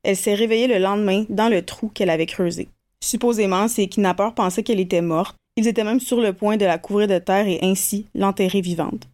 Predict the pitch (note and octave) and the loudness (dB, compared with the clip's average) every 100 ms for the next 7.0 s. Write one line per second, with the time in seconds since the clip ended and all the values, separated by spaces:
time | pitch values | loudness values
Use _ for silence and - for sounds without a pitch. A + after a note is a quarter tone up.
0 | _ _ _ G3+ G#3+ A3+ - A3+ G#3+ G3 | _ _ _ 0 0 -2 -2 -2 -2 -2
1 | G3+ G#3 G3 G3 G#3 G3+ F3+ F#3 G#3 G#3 | 0 2 2 0 0 0 2 2 0 0
2 | E3+ F#3+ F#3 G3 F#3+ F3+ F3 G#3 G#3+ G3 | 0 2 2 2 0 0 2 2 2 0
3 | F#3 F3 F#3+ G3 F#3+ E3 E3+ F3+ F#3+ F3+ | 0 -2 -2 0 2 2 2 0 2 2
4 | F#3+ G3+ G3 G#3 G#3+ G#3+ F#3+ F#3+ E3 G3 | 2 2 2 0 0 0 2 2 0 -2
5 | F#3+ F3 F3+ F3+ F3 A3+ A3+ G3+ F3+ G#3 | 0 2 0 0 0 -2 0 0 0 -2
6 | G3+ - F3 F3 F#3+ E3+ F3 E3+ D#3+ E3 | -4 -2 0 2 2 2 2 0 -2 -4